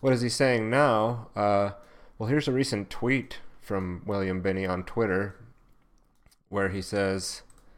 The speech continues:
"Meanwhile, please help to stop the live," oh no, so that was somebody else. And then he said, "Would I say D E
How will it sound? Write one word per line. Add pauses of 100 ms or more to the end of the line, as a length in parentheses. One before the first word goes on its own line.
(2000)
"Meanwhile,
please
help
to
stop
the
live,"
oh
no,
so
that
was
somebody
else.
And
then
he
said, (560)
"Would
I
say
D
E